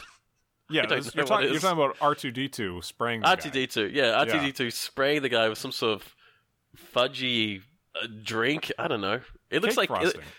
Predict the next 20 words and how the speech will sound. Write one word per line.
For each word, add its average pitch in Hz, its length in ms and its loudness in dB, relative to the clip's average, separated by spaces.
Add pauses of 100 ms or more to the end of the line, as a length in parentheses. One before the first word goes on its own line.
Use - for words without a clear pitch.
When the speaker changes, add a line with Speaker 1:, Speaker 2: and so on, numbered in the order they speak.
(320)
Speaker 1:
yeah, 269 160 4
it - 20 4
looks - 160 2
like 196 120 2
cake 180 240 2
frosting. 110 440 0
Maybe, 175 640 -2 (100)
maybe 190 280 0
it's - 160 -4
just, - 340 -4
you 151 80 2
know, 127 220 2 (240)
a 117 80 -2
new 147 140 0
flavor 131 500 0
of - 280 -8 (300)
Fanta. 131 540 2
I 170 100 0
don't 190 160 0
know. 135 300 4